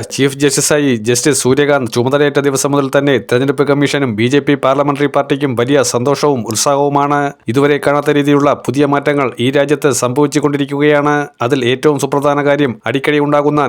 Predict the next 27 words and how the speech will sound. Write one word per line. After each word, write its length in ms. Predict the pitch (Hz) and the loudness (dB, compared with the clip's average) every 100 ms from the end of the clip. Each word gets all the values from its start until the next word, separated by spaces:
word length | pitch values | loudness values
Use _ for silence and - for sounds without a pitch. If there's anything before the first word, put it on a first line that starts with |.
| 117 | 2
നിയമ 280 | 139 147 123 | 2 2 0
ഭേദഗതികളാണ്. 680 | 120 127 147 147 147 143 147 151 - _ 120 | 2 2 2 4 2 2 0 -2 -6 _ -4
ഒരുപക്ഷേ 340 | 131 147 156 127 | 0 0 0 0
ഈ 20 | 135 | 0
രാജ്യത്തെ 320 | 143 143 143 139 123 | 0 0 0 0 0
സാധാരണക്കാരായ 640 | 123 143 143 139 147 147 | 0 0 0 0 0 2
ജനങ്ങൾക്ക് 400 | 143 147 143 147 131 117 | 2 2 0 0 0 2
അത് 100 | 139 127 | 2 2
മനസ്സിലാകുന്നില്ല. 680 | 117 123 143 143 147 147 147 143 143 - - | 0 0 0 0 0 2 2 2 -2 -6 -2
പതിനെട്ട് 280 | 131 139 147 | 0 0 2
വയസ്സിന് 260 | 147 151 143 | 2 0 0
ശേഷം 240 | 147 151 120 | 0 -2 -2
ഉള്ളവർക്കെല്ലാം 560 | 113 143 143 147 147 135 113 | 0 0 0 0 0 0 0
ഈ 20 | 127 147 | 0 2
രാജ്യത്തെ 320 | 147 147 156 113 | 2 2 0 2
പൗരനാണെങ്കിൽ 560 | 123 135 151 147 147 139 113 | 0 0 0 0 0 -2 0
അവർക്ക് 260 | 120 143 151 113 | -2 0 0 2
വോട്ടവകാശമുണ്ട്. 800 | 123 135 147 147 151 147 143 147 147 - 123 | 0 0 0 0 0 0 2 2 0 -4 -4
രാജ്യത്ത് 360 | 131 147 - 131 - | 0 0 2 0 2
തൊഴിൽ 160 | 131 139 | 0 2
തേടി 200 | 147 147 117 | 2 2 0
മറ്റ് 160 | 120 135 147 | 0 0 -2
സംസ്ഥാനങ്ങളിലേക്ക് 720 | 135 147 147 147 147 143 143 104 | -2 0 2 2 2 2 0 0
പോകുന്നവരുടെ 480 | 123 147 151 143 147 | 0 2 0 0 0
എണ്ണം 160 | 147 151 | 0 0
നോക്കുമ്പോൾ 380 | 143 151 147 120 - | -2 0 0 0 0
ബംഗാൾ, 280 | 120 147 147 | 0 2 2